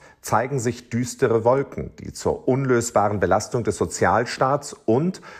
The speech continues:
zur Gefahr für das Ethos einer Gesellschaft werden könnten. Einmal mehr wird deutlich, dass uns wichtige Debatten ins Haus stehen und sich Probleme stellen werden,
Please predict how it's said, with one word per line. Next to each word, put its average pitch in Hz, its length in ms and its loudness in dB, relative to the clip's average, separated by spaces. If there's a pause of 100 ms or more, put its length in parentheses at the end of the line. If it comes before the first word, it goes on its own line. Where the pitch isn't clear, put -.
zur - 180 0
Gefahr - 360 0
für - 140 0
das - 320 0
Ethos 127 320 2
einer 110 200 0
Gesellschaft 101 580 0
werden 67 240 -4
könnten. - 520 -6 (440)
Einmal 120 320 0
mehr 139 300 2
wird 80 200 -2
deutlich, 104 360 2
dass 117 160 2
uns 101 260 -4
wichtige 143 420 -4
Debatten 107 440 0
ins 95 180 -4
Haus 135 240 0
stehen 92 380 -2
und 101 280 -2
sich - 300 -8
Probleme 110 540 -2
stellen 73 400 -2
werden, 92 300 0